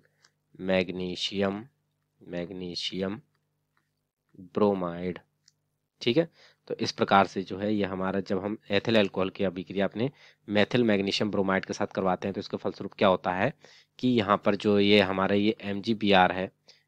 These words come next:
ठीक है ना, वह यहाँ पर जो है सी टू एच फ़ाइव ओ के साथ जो है वह अभिक्रिया करके जो है वह निकल जाता है।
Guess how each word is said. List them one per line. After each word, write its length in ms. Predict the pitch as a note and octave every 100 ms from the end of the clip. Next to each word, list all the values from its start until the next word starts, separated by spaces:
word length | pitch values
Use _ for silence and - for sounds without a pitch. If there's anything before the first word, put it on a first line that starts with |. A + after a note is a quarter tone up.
| _
ठीक 120 | B2
है 60 | D3
ना, 120 | E3 - _ _ -
वह 100 | A2
यहाँ 200 | G2+ G2+
पर 160 | G#2+ G2
जो 140 | G#2
है 200 | G2+ G#2+
सी 420 | - - A2 G2+ -
टू 140 | B2+ C3+ G2+
एच 180 | G2
फ़ाइव 340 | - G#2 G2+ A#2+ - -
ओ 140 | A#2+ A#2
के 140 | G#2
साथ 200 | G2+ F2+ -
जो 100 | F#2
है 80 |
वह 120 | F#2+ G#2+
अभिक्रिया 460 | F2+ - F2+ F#2
करके 320 | F2+ F#2 -
जो 120 | F#2+ G2
है 80 | G2
वह 180 | A2 - _ -
निकल 280 | F#2+ F#2 F2
जाता 300 | - -
है। 100 | -